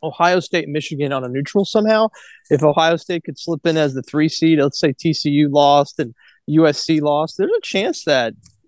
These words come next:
Ohio State slips in as a three.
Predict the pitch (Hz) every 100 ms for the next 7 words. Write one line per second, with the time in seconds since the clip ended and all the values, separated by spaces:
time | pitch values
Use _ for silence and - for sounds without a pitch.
0 | - 160 _ - - 156 180 165 - 214
1 | 202 175 151 - 165 135 123 - 185 220
2 | 139